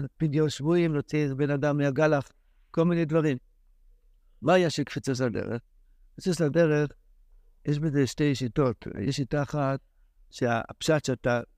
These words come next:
שאתה נוסע מהר מאוד מאוד מפה עד מז'בוש, כן? מה זה קפיצת הדרך? בציורים שהיינו ילדים, היינו חושבים שפשוט הוא טס. יש אוטו שנוסע על מאתיים קמ"ש,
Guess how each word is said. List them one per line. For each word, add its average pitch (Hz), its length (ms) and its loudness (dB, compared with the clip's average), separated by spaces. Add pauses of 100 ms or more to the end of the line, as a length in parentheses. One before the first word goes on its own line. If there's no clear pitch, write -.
(160)
שאתה 120 280 -4
נוסע 123 380 0
מהר 156 380 2
מאוד 175 280 2
מאוד 190 340 2
מפה 196 440 2
עד 151 120 0
מז'בוש, 123 240 0 (360)
כן? 147 180 0 (1000)
מה 175 100 4
זה 190 80 2
קפיצת 110 320 -4
הדרך? 98 280 -2 (720)
בציורים 143 540 0
שהיינו 143 380 2
ילדים, 151 540 2 (460)
היינו 151 200 -2
חושבים 160 340 -4
שפשוט 151 480 -4
הוא 156 140 -4
טס. 190 340 0 (320)
יש 156 140 -2
אוטו 151 280 -2
שנוסע 123 420 0
על 113 60 2
מאתיים 110 380 -2
קמ"ש, 135 420 -6